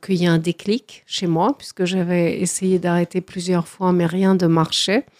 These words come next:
Et je pense qu'ils attendaient que je vienne et que je leur dise : « Maintenant, je suis prête, euh, vous pouvez m'aider. »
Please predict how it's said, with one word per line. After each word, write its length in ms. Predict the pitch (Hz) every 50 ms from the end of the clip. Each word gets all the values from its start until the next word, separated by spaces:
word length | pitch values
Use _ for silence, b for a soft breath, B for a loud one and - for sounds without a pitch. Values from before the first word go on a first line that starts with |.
| b b b b b b b b b b -
Et 40 | 180
je 140 | 170 175 175
pense 340 | 160 - 202 214 226 -
qu'ils 280 | - - - 175 160 180
attendaient 760 | 180 - - - 175 165 160 160 - 170 175 196 214 226 220 _
que 240 | _ - 180 175 170
je 440 | 165 160 - 165 165 156 156 147 147
vienne 540 | 151 147 151 151 165 160 156 175 196 202 190
et 140 | - 160 160
que 80 | 165
je 80 | 170 175
leur 260 | 170 160 160 160 165
dise : « 260 | 165 175 190 185 185 175
Maintenant, 340 | 165 170 170 175 185 185
je 140 | 185 180 180
suis 220 | 175 - - - -
prête, 480 | _ - - 190 190 208 202 - - 175
euh, 320 | 170 170 170 165 160 156
vous 160 | 165 160 160 170
pouvez 380 | - - - - 185 202 208
m'aider. » 480 | 208 185 160 156 165 151 165 202 247